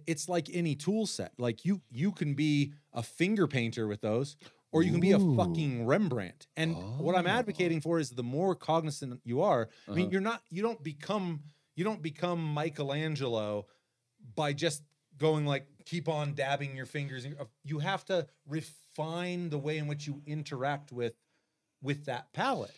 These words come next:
Speaker 2: That's,
Speaker 1: And
Speaker 2: oh, that's really true. 'Cause there are times when I've made decisions on emotional, like, w-, one of the, I, like, I'm like, "Huh, it would be interesting if Kel acted this way." It'd be inter-, like, I, I like, uh, stirring the pot a little bit
Speaker 1: Yeah.
Speaker 2: sometimes. And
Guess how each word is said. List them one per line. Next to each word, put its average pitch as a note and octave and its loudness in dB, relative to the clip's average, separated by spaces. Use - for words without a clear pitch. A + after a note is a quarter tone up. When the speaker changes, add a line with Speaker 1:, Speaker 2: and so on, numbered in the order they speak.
Speaker 2:
That's, C#3+ 6
Speaker 1:
And B2 -4
Speaker 2:
oh, C3 6
that's C#3+ 6
really C3 4
true. B2+ 0
'Cause A#2+ -2
there D#3 6
are D3 -2
times C3 0
when A#2+ 0
I've A#2 0
made A2 0
decisions G#2 -4
on G2 -4
emotional, F#2+ -4
like, F#2 -6
w-, B2+ -10
one A#2 2
of A#2+ 2
the, A2 -2
I, A2+ 0
like, G#2+ -2
I'm A#2 -2
like, G#2+ -4
"Huh, B3 2
it D4 4
would D4 0
be A3 -2
interesting C3 0
if A2 -4
Kel D3+ 2
acted A#2 0
this F2+ -6
way." C#2 -12
It'd D3+ 0
be D3 0
inter-, D3+ -2
like, A2+ -2
I, A2+ -2
I G#2+ -4
like, G2+ -6
uh, E2 -6
stirring G#2 -6
the F2+ -6
pot E3+ -2
a - 2
little G#2 0
bit F2 -4
Speaker 1:
Yeah. B3 0
Speaker 2:
sometimes. D#2+ -6
And A#2+ 6